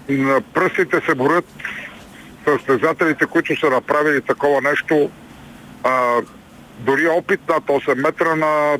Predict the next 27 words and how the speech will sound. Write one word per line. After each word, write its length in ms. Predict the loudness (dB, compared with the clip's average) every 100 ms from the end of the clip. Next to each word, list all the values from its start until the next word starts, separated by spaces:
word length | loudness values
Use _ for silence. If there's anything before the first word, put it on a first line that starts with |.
| 0
турнирите 420 | 0 0 0 0
от 100 | 0
Диамантовата 920 | 0 0 -2 0 2 2 0 0 2
лига. 220 | 2 -2 -6 -14 -20 -20 -20 -6
А 140 | -4
той 160 | 0 2 2
в 100 | 2
Иерусалим, 720 | 0 2 2 2 0 2 0 -2 -8 -18 -18 -18 -20 -18 -4
а, 240 | 0 2 2 0 -10 -20 -20 -14 -6 0
нали, 280 | 2 2 0
направи 360 | 0 0 0
пет 300 | -2 -2 0 0
опита 360 | 0 0 0
над 140 | 0 0
тази 360 | -2 -2 -2 -4 -6 -20 -4
дължина. 500 | 2 2 2 0 -2 -4 -20 -20 -20 -20 -20 -10 -2
Но 160 | 2 2 2 2
от 180 | 2 2
друга 240 | 2 2
гледна 280 | 0 0 0
точка, 460 | 0 -2 0 0 0
все 140 | -2 -2
пак 240 | -2 -4 -4 -4
трябва 240 | -2 0
да 240 | 2 2 2 -2 -4
разберем, 580 | 0 0 0 0 0 -2
че 140 | -4